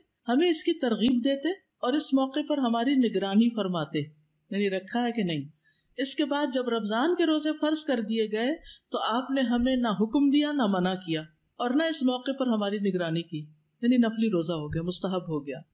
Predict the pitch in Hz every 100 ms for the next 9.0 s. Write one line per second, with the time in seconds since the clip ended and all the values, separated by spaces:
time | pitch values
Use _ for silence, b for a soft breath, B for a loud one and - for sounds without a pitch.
0 | - 233 233 233 220 285 269 226 220 240
1 | 269 277 202 208 196 214 254 320 311 247
2 | 202 196 202 220 226 240 285 392 - 208
3 | - 262 302 311 233 220 233 208 190 185
4 | 196 170 175 226 226 226 254 254 381 _
5 | 185 202 196 196 202 226 233 220 220 247
6 | 269 _ - - 202 180 185 240 247 202
7 | 196 208 196 185 175 175 175 160 185 214
8 | 214 185 175 190 185 170 190 185 269